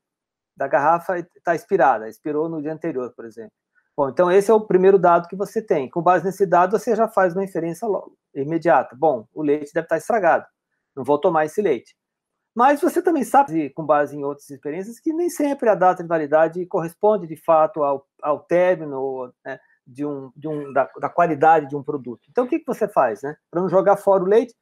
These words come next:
você abre a tampinha e dá uma cheirada. Você cheira o leite pra ver se o cheiro dele tá bom. E aí você acrescenta um outro dado à sua coleção de dados. E aí você cheira e vamos supor que você, é, tá ok, o cheiro não tá com um cheiro estragado. Então, agora você refaz a sua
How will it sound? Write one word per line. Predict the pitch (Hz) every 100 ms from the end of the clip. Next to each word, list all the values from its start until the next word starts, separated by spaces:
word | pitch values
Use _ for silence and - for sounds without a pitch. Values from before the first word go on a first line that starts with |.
| _
você | - 320
abre | 233 214
a | 220
tampinha | 233 226 262
e |
dá | 262
uma | 277
cheirada. | 269 330 220 131 117
Você | 170
cheira | - 269 240
o |
leite | 175 202
pra | 247
ver | 240
se | 254 311
o |
cheiro | - 247 247
dele | 165 156 143
tá | 143
bom. | 123 117 _ _ _ _ _
E | 139
aí | 185
você | 254 262
acrescenta | 294 277 - 262 247
um |
outro | 220 269 269
dado | 185 190 202 214
à | 208
sua | 233 214
coleção | 226 214 - 214
de | 214
dados. | 185 160 113 -
E |
aí | 165
você | 185 220
cheira | - 202 214
e | 247
vamos | 247 226
supor | 254 247
que | 247
você, | 254 240 277 254 _ _ _ _ -
é, | 240
tá | -
ok, | 277 - 247
o | 180
cheiro | - 208 208
não | 233
tá | 233 220
com | 220
um | 170
cheiro | - 143
estragado. | 131 - 151 127 104 - _ _ _ 139
Então, | 131 185
agora | 190 180 202
você | 202 240
refaz | 247 240 - 254 269 214
a | 202
sua | - 208 196 170 143